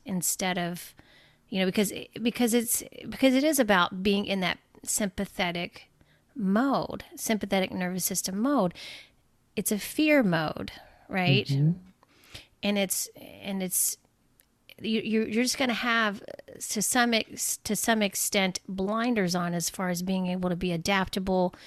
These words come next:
Speaker 1: or be able to have a discussion with someone, um, you know, uh, if you are in that mode, right?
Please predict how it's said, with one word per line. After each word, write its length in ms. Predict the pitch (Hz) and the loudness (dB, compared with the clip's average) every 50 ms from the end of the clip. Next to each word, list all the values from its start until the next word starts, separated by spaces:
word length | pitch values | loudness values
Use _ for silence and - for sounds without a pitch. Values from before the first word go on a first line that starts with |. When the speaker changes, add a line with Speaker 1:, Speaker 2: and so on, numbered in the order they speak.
| - - - - - - - - | -20 -20 -20 -20 -20 -16 -8 -4
Speaker 1:
or 80 | 202 196 | -2 0
be 160 | 185 202 190 | 2 4 4
able 140 | 185 185 180 | 4 4 2
to 40 | |
have 140 | 175 190 180 | 0 0 0
a 40 | 175 | -2
discussion 600 | 175 156 - - - - 196 196 - - 202 185 | 0 -2 -2 0 2 4 4 4 4 2 0 0
with 160 | 180 175 165 | 0 -2 -2
someone, 600 | - - 190 180 180 175 180 175 175 170 170 175 - _ _ _ - - - - _ _ _ _ - | -2 -2 -4 -4 -2 -2 -2 -2 -2 -2 -2 -4 -6 _ _ _ -20 -20 -20 -20 _ _ _ _ -6
um, 600 | - 185 175 170 165 165 170 170 - - 190 202 - _ _ _ _ _ _ _ _ _ _ _ _ _ - - | -4 -2 0 0 0 -2 -2 -4 -4 -6 -8 -8 -10 _ _ _ _ _ _ _ _ _ _ _ _ _ -12 -4
you 140 | - 202 202 | 0 2 4
know, 300 | 180 160 151 156 180 240 - - - - _ _ _ _ - - - | 4 4 2 0 -2 -6 -12 -18 -20 -20 _ _ _ _ -18 -8 -4
uh, 400 | 170 180 170 170 165 156 151 147 - | -2 0 2 2 2 2 2 0 0
if 260 | - 175 175 - - | -2 -4 -4 -4 -2
you 240 | 214 190 190 185 175 - | 0 2 2 2 2 0
are 140 | 165 170 | 0 0
in 260 | - - 180 185 185 180 | 0 0 -2 -2 0 0
that 240 | 175 160 156 - | 2 2 0 0
mode, 440 | - 165 175 208 190 151 - - - - | 0 -2 0 0 0 -2 -4 -6 -6 -4
right? 320 | 165 151 160 165 170 - | -4 -2 -2 -2 -6 -6